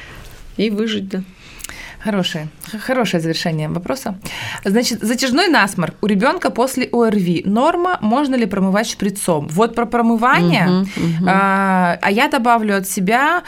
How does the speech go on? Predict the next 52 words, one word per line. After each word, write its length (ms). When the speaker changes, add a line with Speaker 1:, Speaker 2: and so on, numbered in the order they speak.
Speaker 2:
не 420
врежу 420
ли 220
я 300
ребёнку, 500
когда 360
промываю 580
вот 160
этими 300
вот 120
Speaker 1:
По 60
Speaker 2:
а 120
Speaker 1:
поводу 360
и 80
без 220
повода. 400
Speaker 2:
Да. 300
Вот 100
Speaker 1:
Мгм. 60
Speaker 2:
потому 240
что 120
дома 440
дикие 380
батареи, 680
у 40
Speaker 1:
Мгм, 80
Speaker 2:
неё 120
всё 160
время 200
Speaker 1:
мгм, 60
Speaker 2:
заложен 420
Speaker 1:
мгм. 80
Speaker 2:
нос, 480
мне 200
хочется 340
ей 100
помочь, 360
она 100
не 80
может 280
дышать, 440
я 120
промываю 580
ей 180
вот 120
этим 280
Лина 460
Аква, 600
Speaker 1:
Мгм. 260
Speaker 2:
э, 160
морской 400
водой. 400